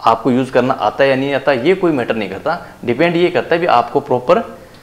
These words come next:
voucher entry और उसके बाद में main चीज़ आ जाती है आपके पास reports के अंदर भी आपको balance sheet देखने का पता होना चाहिए, स्टॉक समरी देखने का पता होना चाहिए,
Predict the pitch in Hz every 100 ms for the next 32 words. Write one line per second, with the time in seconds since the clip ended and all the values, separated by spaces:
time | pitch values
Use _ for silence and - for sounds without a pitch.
0 | - - 104 104 135 135 131 196 - 151
1 | 156 208 151 143 170 156 123 147 151 156
2 | 113 104 98 131 110 - 123 131 131 113
3 | 113 120 120 - 120 107 160 - - -
4 | - - 135 - 117 117 - 185 - -
5 | 110 110 110 135 113 123 123 123 127 123
6 | 120 127 120 117 127 127 135 - - -
7 | - 123 - 120 120 123 123 127 127 127
8 | 127 127 123 120 117 127 127